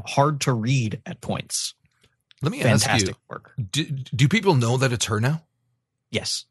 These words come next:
Speaker 2: And I mean people in the, obviously in the world, not real us. Like, in, <laughs> in the comic, that made
Speaker 1: Oh.
Speaker 2: no sense, but you knew
Speaker 1: No.
Speaker 2: what I meant. In the comic, do they
Speaker 1: Yeah.
Speaker 2: know that it's her?
Speaker 1: And the only person that knows is her.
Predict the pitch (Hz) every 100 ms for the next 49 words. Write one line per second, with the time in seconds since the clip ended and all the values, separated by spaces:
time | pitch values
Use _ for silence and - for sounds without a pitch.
0 | _ _ 131 120 135 131 117 120 107 104
1 | 95 90 80 82 87 82 - - 95 85
2 | 90 90 87 85 85 - _ _ _ _
3 | - 82 85 - _ - 78 - - -
4 | _ - - - _ _ 151 127 120 135
5 | 135 139 170 160 - 151 120 95 - -
6 | - - 101 120 113 107 98 131 147 143
7 | 131 127 110 110 104 101 98 92 78 -
8 | 185 185 156 151 117 123 117 117 113 113
9 | 104 - 113 - - - _ _ _ _
10 | _ _ _ 120 113 110 123 117 135 131
11 | 135 113 113 113 101 98 101 98 95 -
12 | 95